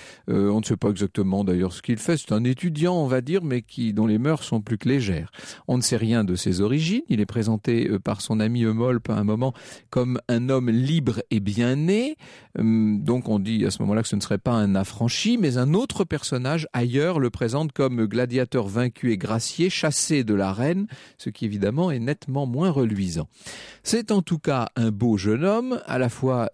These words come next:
très cultivé et très dépravé, ce n'est pas incompatible.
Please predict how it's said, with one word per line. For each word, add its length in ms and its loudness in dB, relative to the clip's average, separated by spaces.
très 260 0
cultivé 800 0
et 80 2
très 400 0
dépravé, 960 0
ce 100 -8
n'est 80 0
pas 240 0
incompatible. 760 0